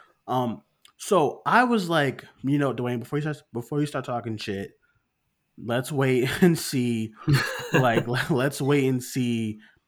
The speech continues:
Speaker 1: what happens at the end of this Marvel panel." And, um, then I started seeing the tweets. The Marvel panel, panel has ended. <laughs> I said, "Okay."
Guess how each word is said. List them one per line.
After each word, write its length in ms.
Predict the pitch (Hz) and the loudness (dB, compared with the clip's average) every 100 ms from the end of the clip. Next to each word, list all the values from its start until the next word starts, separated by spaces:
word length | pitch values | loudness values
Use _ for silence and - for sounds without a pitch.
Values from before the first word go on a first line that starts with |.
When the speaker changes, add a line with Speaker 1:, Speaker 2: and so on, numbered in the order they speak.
| _ | _
Speaker 1:
what 160 | 117 123 | 2 4
happens 320 | 113 110 113 | 4 0 -6
at 60 | |
the 200 | 113 107 | -6 -8
end 180 | - 117 | -6 -6
of 60 | 110 | -2
this 260 | 107 104 | -4 -4
Marvel 320 | 107 101 101 98 | -6 -6 -6 -8
panel." 440 | - 73 67 - _ _ _ _ _ - _ _ _ _ - | -10 -14 -14 -18 _ _ _ _ _ -20 _ _ _ _ -14
And, 200 | 92 87 | -10 -10
um, 160 | 98 | -10
then 120 | 101 98 | -8 -4
I 120 | 101 | -6
started 260 | 104 104 107 | -4 -6 -4
seeing 280 | - 123 | -2 -2
the 60 | 139 | -2
tweets. 600 | 135 147 214 208 - - - _ _ _ _ _ | -2 0 0 0 -6 -12 -16 _ _ _ _ _
The 80 | - | -6
Marvel 220 | 123 185 | 2 2
panel, 340 | 214 202 190 175 | 4 4 4 2
panel 420 | 135 - 180 185 | 0 2 4 4
has 220 | 151 151 | 4 2
ended. 320 | 123 131 110 90 | 2 0 -2 0
<laughs> 0 | |
I 120 | 135 | 0
said, 300 | - - 135 | 0 2 2
"Okay." 460 | 143 - - - | 2 -2 -4 -6